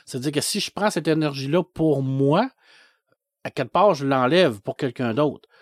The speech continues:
Fait que souvent, euh, les, les joueurs dans l'histoire secrète, vont, quand ils vont changer d'entropie, c'est qu'ils, qu'ils vont, ils appellent ça faire une pause,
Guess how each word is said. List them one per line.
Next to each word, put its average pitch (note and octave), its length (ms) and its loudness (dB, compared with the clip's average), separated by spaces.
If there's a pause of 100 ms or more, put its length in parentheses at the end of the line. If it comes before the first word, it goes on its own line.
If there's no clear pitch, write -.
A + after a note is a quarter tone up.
(280)
Fait - 160 -12
que - 80 -8
souvent, D#3+ 540 2
euh, B2 440 2
les, A#2+ 220 -2
les A#2+ 180 -2
joueurs C#3+ 360 0
dans B2+ 80 -4
l'histoire A#2+ 340 -8
secrète, D3 320 -6
vont, B2 240 -10
quand A#2+ 140 -12
ils A#2+ 80 -10
vont A#2+ 340 -4
changer A#2+ 360 -4
d'entropie, C3 500 -6
c'est A#2+ 140 -8
qu'ils, A#2 180 -8 (260)
qu'ils A#2 160 -12
vont, A2+ 300 -8
ils G#2 240 -8
appellent A2 220 -6
ça - 140 -6
faire B2+ 220 -6
une G#2+ 140 -8
pause, F#3 480 -2